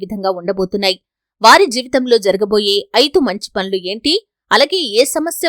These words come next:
వారిని వెంటాడబోతుంది, అలాగే ప్రతికూల అంశాలను అనుకూలంగా మార్చుకోటానికి వీరు చేయవలసినటువంటి దేవతారాధన, అలాగే వీరు చేయవలసినటువంటి పరిహారాలు ఏంటి, ఈ పూర్తి వివరాలు అన్నీ కూడా ఈ రోజు ఈ వీడియోలో వివరంగా తెలుసుకునే ప్రయత్నం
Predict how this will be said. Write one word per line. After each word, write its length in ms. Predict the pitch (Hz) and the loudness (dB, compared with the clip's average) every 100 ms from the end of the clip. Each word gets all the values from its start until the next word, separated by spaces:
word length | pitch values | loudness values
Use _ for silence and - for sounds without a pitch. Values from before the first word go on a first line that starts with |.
| 247 | 2
వారిని 240 | 196 208 180 | 2 0 -6
వెంటాడబోతుంది, 760 | 175 190 196 185 180 202 196 - _ _ - | -4 -4 -2 -4 -4 -2 -2 -4 _ _ 0
అలాగే 280 | 254 359 392 392 | 2 2 0 0
ప్రతికూల 380 | 254 381 403 339 | -2 -2 2 2
అంశాలను 460 | 233 - 254 247 240 - 196 | 2 0 0 0 -4 -2 -2
అనుకూలంగా 480 | 226 254 285 254 233 170 | -2 -2 -4 2 2 2
మార్చుకోటానికి 680 | 180 - 247 240 233 285 403 - _ _ 269 | -6 -6 -4 -2 -2 -2 -4 -4 _ _ -2
వీరు 160 | 370 392 | -2 -2
చేయవలసినటువంటి 760 | 320 247 247 - 226 214 208 208 175 | -6 -4 -6 -4 -6 -4 -4 -4 -4
దేవతారాధన, 680 | 190 240 247 220 196 233 214 208 202 _ _ - | -4 -2 0 2 0 0 -2 -2 -4 _ _ 2
అలాగే 280 | 247 294 294 269 - 226 | 2 2 -2 -4 -4 -4
వీరు 180 | 370 349 | -4 -4
చేయవలసినటువంటి 800 | 285 254 247 254 220 220 208 214 165 | -4 -4 -4 -4 -4 -4 -4 -2 -2
పరిహారాలు 540 | 165 208 226 220 202 190 | -4 -4 -4 -2 -2 -6
ఏంటి, 200 | 175 202 196 _ _ - 294 | -6 -4 -4 _ _ -6 -4
ఈ 20 | 269 | 0
పూర్తి 260 | 381 - 403 | -2 0 -2
వివరాలు 340 | 220 262 277 269 202 | 0 0 0 -2 -4
అన్నీ 180 | 208 311 - | -4 -6 -4
కూడా 180 | 294 269 285 _ - 285 | 2 2 2 _ -4 0
ఈ 20 | 392 | 2
రోజు 240 | 370 294 294 - 262 | 0 -6 -10 -6 -6
ఈ 20 | 277 | -6
వీడియోలో 400 | 247 233 233 233 233 208 | -6 0 2 2 0 -4
వివరంగా 340 | 202 262 294 294 | -2 -2 -4 -4
తెలుసుకునే 400 | 254 233 - 247 240 | -4 -4 -6 -6 -2
ప్రయత్నం 340 | 233 247 302 | -2 -2 -6